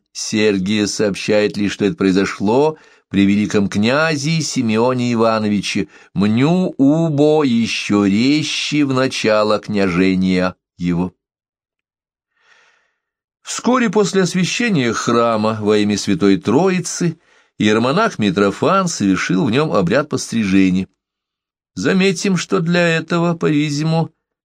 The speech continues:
также потребовалось разрешение митрополита или его наместника.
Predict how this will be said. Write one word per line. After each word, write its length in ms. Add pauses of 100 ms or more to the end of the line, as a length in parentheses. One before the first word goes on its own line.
также 420
потребовалось 720
разрешение 680
митрополита 760 (320)
или 180
его 180
наместника. 680